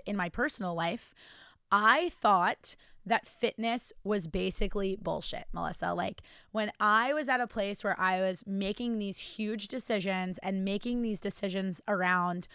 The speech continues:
moving, I had to, I, oh, my brother and I were living together with my ex-fiance. He had to move out. I wanted to move back to New Jersey. This was happening in Charlotte. And then this all happened in March of twenty twenty. So you can imagine how difficult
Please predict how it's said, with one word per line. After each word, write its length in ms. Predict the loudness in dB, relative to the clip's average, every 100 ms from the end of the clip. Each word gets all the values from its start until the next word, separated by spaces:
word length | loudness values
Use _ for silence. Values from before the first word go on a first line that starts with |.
| -20 -20 -4
moving, 760 | 0 2 2 2 0 0 -2 -6 -16 -6 2
I 240 | 2 2 -2
had 340 | 0 0 0
to, 480 | -4 -2 0 0 0
I, 300 | -2 -2 -4 -10 _ -6
oh, 240 | -4 -4 -4
my 220 | -4 0
brother 280 | 4 6 6
and 80 | 6
I 120 | 4
were 100 | 2
living 300 | 0 -2 -4
together 360 | 0 0 2 0
with 280 | -2 -4
my 180 | -2 0
ex-fiance. 880 | -2 -2 -6 -4 -4 -2 -2 0 -2 -10 -20 _
He 280 | -6 -2 0
had 240 | 4 2 2
to 100 | 0
move 240 | 0 2
out. 240 | 4 4 2
I 240 | 4 4 6
wanted 260 | 2 0
to 100 | -2
move 180 | 0 2
back 200 | 2 2
to 100 | 0
New 120 | -4
Jersey. 360 | -2 -4 -4 -6
This 260 | -2 -2 -2
was 140 | 2
happening 340 | 2 2 0
in 80 | -4
Charlotte. 480 | -4 -2 -2 -2 -4 -8 -14 -2
And 120 | 2
then 140 | 2 2
this 160 | 4
all 140 | 6 8
happened 320 | 6 6 4
in 100 | 2
March 240 | 2 0
of 80 | -4
twenty 300 | -4 -4 -4
twenty. 340 | -4 -4 -6
So 140 | -6 -4
you 80 | 0
can 100 | 0
imagine 460 | 2 0 0 -2
how 160 | -2 -2
difficult 500 | 0 -2 0 -2